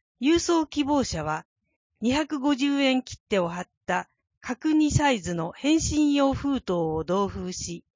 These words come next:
郵便番号一六三の零七一九、新宿区西新宿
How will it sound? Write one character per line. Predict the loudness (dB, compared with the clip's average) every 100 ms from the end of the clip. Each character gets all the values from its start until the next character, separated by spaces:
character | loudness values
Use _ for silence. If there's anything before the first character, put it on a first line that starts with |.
| _ _ _ _ _
郵 | 2 2 4
便 | 4 4 6
番 | 4 4
号 | -2 -6 -8 -12 _ _
一 | -12 -2 2
六 | 2 0 -2
三 | 0 0 0
の | -2 -4 _ _ _ _ _
零 | 2 4 6
七 | 4 2 0
一 | -6 -6 -8
九、 | -4 -4 -4 -8 _ _ _ _ _ _ _ _ _
新 | 0 4 6
宿 | 4 -2 -8
区 | -6 -2
西 | 0 0 0
新 | 2 2 0
宿 | -4 -8 -12 -12